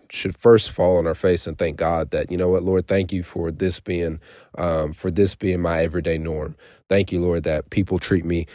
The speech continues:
uh, with respect, or thank you for people, Lord, you know, just whatever it is, give, give God thanks for that. But then also stop taking it for granted. You know, when you have a bad day, realize, well, you know, it could be worse because I could have to deal with this issue, but I don't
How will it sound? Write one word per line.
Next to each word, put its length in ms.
uh, 100
with 160
respect, 400
or 60
thank 280
you 60
for 120
people, 340
Lord, 340
you 140
know, 120
just 300
whatever 320
it 80
is, 280
give, 380
give 220
God 240
thanks 240
for 120
that. 200
But 100
then 160
also 800
stop 320
taking 260
it 80
for 140
granted. 400
You 80
know, 240
when 280
you 140
have 320
a 80
bad 360
day, 260
realize, 540
well, 200
you 120
know, 140
it 140
could 240
be 120
worse 360
because 320
I 80
could 240
have 200
to 100
deal 180
with 220
this 240
issue, 260
but 140
I 100
don't 300